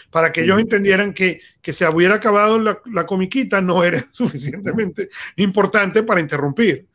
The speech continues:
Speaker 1: ¿ok? Pero eso es una enseñanza que tiene que hacerse de manera consistente. Cuando
Speaker 2: Ujú.
Speaker 1: yo no tengo ese mismo concepto, ¿ok?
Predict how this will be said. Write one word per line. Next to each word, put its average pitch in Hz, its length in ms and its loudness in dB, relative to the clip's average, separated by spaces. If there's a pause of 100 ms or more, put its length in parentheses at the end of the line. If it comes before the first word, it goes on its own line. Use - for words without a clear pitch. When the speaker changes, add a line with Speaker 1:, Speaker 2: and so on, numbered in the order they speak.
(520)
Speaker 1:
¿ok? 131 140 -8 (380)
Pero 208 340 4 (280)
eso 208 240 0
es 220 60 4
una 240 160 4
enseñanza 208 760 -2
que 190 120 -8
tiene 175 240 -4
que 202 80 -4
hacerse 175 400 -2
de 226 80 2
manera 160 320 -2
consistente. 175 800 -6 (380)
Cuando 190 500 2
Speaker 2:
Ujú. - 60 -20 (300)
Speaker 1:
yo 196 380 4
no 226 260 0
tengo 226 320 0
ese 185 220 -4
mismo 196 320 -4
concepto, 185 680 -8 (1040)
¿ok? 123 160 -12